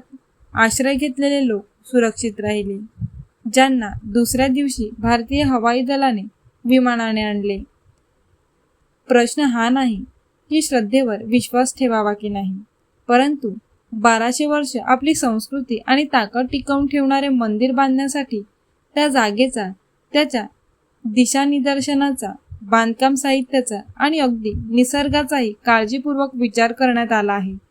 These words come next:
यात शंका नाही. प्राचीन भारतीय विज्ञानाने केलेल्या प्रचंड प्रयत्नांचा विचार करून आपण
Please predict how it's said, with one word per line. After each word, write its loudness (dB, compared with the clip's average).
यात -2
शंका 0
नाही. -2
प्राचीन 2
भारतीय 2
विज्ञानाने 0
केलेल्या 0
प्रचंड 2
प्रयत्नांचा 0
विचार 0
करून -2
आपण 2